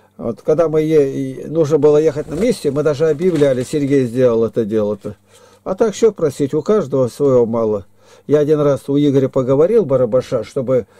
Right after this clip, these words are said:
как, кто, как может, ну, помогли, э, купить ему комбайн новый. Ну, речь-то идет там о миллионах-то, ну и ничего нету.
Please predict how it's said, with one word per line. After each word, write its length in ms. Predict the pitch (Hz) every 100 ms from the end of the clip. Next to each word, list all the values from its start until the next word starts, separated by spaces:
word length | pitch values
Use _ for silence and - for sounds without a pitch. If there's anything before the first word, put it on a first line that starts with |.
| - _
как, 180 | - 131
кто, 340 | - 156 131 -
как 260 | 139 -
может, 420 | 165 226 139 123 _ _ _ _ -
ну, 360 | 156 139 110 107 _ -
помогли, 680 | 269 220 220 185 180 127 92 _ _ -
э, 140 | 127
купить 400 | 127 208 - 202
ему 160 | 165 156
комбайн 520 | 165 185 190 170 143
новый. 300 | 135 123 107 -
Ну, 160 | 180
речь-то 360 | 226 185 - 175
идет 200 | 170 156
там 160 | 139
о 260 | 139 135 131
миллионах-то, 840 | 143 165 196 190 135 110 - 123
ну 200 | 139 254
и 80 | 254
ничего 360 | 202 - 202 202
нету. 400 | 170 127 104